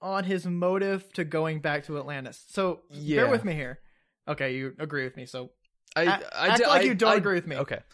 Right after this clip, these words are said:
Speaker 2: What do you mean? I understood exactly why I was going back to Atlantis.
Speaker 1: Bear with me here. <laughs> I had to play that out the way I wanted it to. Um,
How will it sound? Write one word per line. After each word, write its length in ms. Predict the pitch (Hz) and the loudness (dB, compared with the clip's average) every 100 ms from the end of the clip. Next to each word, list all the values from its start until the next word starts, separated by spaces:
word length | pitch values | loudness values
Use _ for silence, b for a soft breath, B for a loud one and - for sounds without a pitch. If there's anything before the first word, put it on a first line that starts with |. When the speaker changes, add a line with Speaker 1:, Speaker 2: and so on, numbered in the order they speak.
| B B B | B B B
Speaker 2:
What 200 | 165 302 | -2 2
do 60 | 320 | 2
you 160 | 311 | 0
mean? 220 | 359 294 | 0 0
I 120 | 233 302 | 2 2
understood 340 | 277 - 285 | 0 -2 -2
exactly 460 | 254 - - - 233 | -4 -2 -2 0 2
why 80 | |
I 40 | 170 | 2
was 100 | 151 | 2
going 200 | 180 156 | 0 0
back 260 | 143 143 | 0 -2
to 120 | 143 131 | -2 -2
Atlantis. 560 | 104 120 107 107 120 | -2 -4 -4 -6 -2
Speaker 1:
Bear 220 | 247 240 | 2 4
with 180 | 233 220 | 4 2
me 140 | 185 165 | 0 0
here. 180 | 160 156 | -2 -2
<laughs> 20 | |
I 1400 | - - 214 302 640 294 - 302 - 294 240 - 220 277 | -2 2 4 6 6 6 6 4 6 4 4 2 0 0
had 100 | - | -2
to 60 | 175 | -2
play 240 | 170 156 | -2 0
that 180 | 151 147 | 2 2
out 120 | 147 | 2
the 80 | 156 | 2
way 140 | 151 | 2
I 40 | 147 | 2
wanted 260 | 147 175 | 2 0
it 80 | 151 | -2
to. 680 | - 151 - 170 - - - | -2 -4 -4 -8 -8 -4 2
Um, 480 | 180 196 226 - | 2 2 2 0